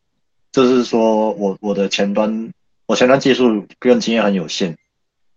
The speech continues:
技术能力很有限，但是我的，但是我跟，我跟老板之间沟通，就是我可以把一件事情把它讲清楚，就是说，哦，这件事情，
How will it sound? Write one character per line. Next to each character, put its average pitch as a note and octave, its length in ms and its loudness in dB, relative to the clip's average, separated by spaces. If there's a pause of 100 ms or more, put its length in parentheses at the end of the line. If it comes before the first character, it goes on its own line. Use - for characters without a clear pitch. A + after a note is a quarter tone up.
(220)
技 C3+ 100 -2
术 B2+ 140 2
能 G#2 100 2
力 G#2 40 2
很 G#2 100 2
有 F2+ 100 0
限， F2+ 260 -4
但 A#2+ 140 2
是 C#3 100 4
我 G#2 160 0
的， F#2+ 240 0 (800)
但 E3+ 100 6
是 G3 80 6
我 A#2+ 160 6
跟， D3 380 2
我 B2 100 2
跟 D#3+ 140 4
老 B2+ 140 4
板 G#2+ 240 2
之 - 120 -8
间 A2 120 -2
沟 G#2 200 0
通， G#2 160 -2
就 A#2+ 60 -4
是 D#3+ 100 4
我 A#2 160 2
可 - 140 0
以 - 20 0
把 G2+ 160 2
一 F#2+ 60 -4
件 B2+ 100 0
事 B2 160 -4
情 G2+ 140 -6
把 F2 140 -4
它 A2 40 0
讲 F2+ 220 -6
清 G2 240 -10
楚， E2+ 200 -12
就 G#2 100 -8
是 A2 80 -6
说， A2+ 200 -4
哦， G2+ 80 -2
这 A#2+ 120 0
件 A#2+ 80 0
事 A#2 160 -6
情， E2 260 -10